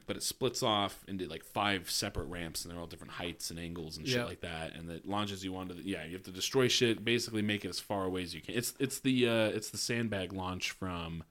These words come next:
Speaker 1: Super Smash Bros.
Speaker 2: Yeah, it's as far, how far can you go, and how much shit can you destroy
Speaker 1: Yep.
Speaker 2: when you hit the ground?
Speaker 1: Um, that one honestly pissed me off.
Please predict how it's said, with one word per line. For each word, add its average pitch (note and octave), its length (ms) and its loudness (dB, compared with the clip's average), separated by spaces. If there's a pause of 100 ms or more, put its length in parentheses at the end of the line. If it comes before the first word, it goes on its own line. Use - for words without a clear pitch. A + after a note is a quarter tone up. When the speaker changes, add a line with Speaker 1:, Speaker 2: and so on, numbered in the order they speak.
(260)
Speaker 1:
Super F2+ 200 -2
Smash D#2+ 280 -6
Bros. - 280 -10 (240)
Speaker 2:
Yeah, D3+ 200 2 (160)
it's B2 180 -6
as A#2+ 120 -4
far, B2+ 300 0
how C#3+ 180 4
far D3 280 0
can D3 180 -4
you C#3 100 2
go, C3+ 280 0
and B2+ 160 -8
how A2 200 -8
much A2+ 160 -8
shit - 280 -8
can A#2 120 -12
you G#2 60 -10
destroy G2+ 500 -8
Speaker 1:
Yep. G2+ 220 0 (100)
Speaker 2:
when G#2 200 -8
you F#2+ 80 -8
hit F#2+ 180 -10
the G2+ 80 -10
ground? F#2 440 -12 (160)
Speaker 1:
Um, G#2 400 0
that G3+ 200 4
one G#3 140 8
honestly A2+ 340 4
pissed - 320 2
me F2+ 120 -4
off. A2 460 -2